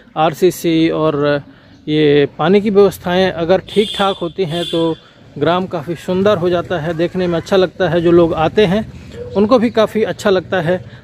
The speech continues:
आप देखें कि पुराने समय में जो, अ,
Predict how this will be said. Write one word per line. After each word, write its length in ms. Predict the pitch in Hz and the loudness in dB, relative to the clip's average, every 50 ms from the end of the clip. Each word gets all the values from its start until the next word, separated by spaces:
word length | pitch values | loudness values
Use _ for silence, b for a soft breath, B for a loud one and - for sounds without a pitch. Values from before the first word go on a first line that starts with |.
| B - | B -2
आप 140 | 190 214 214 | 0 0 0
देखें 580 | 208 226 214 - 208 220 220 214 214 214 202 | 0 -2 -2 -2 -2 -2 0 0 0 0 -2
कि 360 | - - - - 202 196 196 | -4 -8 -4 0 2 2 2
पुराने 380 | 180 - 190 185 196 214 240 240 | 2 2 2 2 4 4 2 2
समय 260 | - 226 220 214 214 | 2 2 2 2 2
में 460 | 208 196 196 196 190 196 185 - 165 | 4 4 4 4 2 2 0 -2 -2
जो, 380 | 151 170 180 175 175 170 170 170 170 B B B B B B | 0 2 4 6 6 6 4 2 0 B B B B B B
अ, 40 | 160 | 0